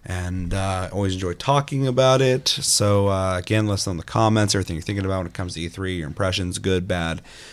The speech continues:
everything in between. But that's gonna do it for this episode of Tastecast. Uh, thanks for watching. As always, uh,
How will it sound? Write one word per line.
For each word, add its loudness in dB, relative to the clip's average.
everything -2
in -2
between. 0
But 4
that's 4
gonna -4
do 0
it -6
for -6
this -2
episode 0
of -6
Tastecast. 0
Uh, -8
thanks -4
for -6
watching. 0
As 0
always, 2
uh, -2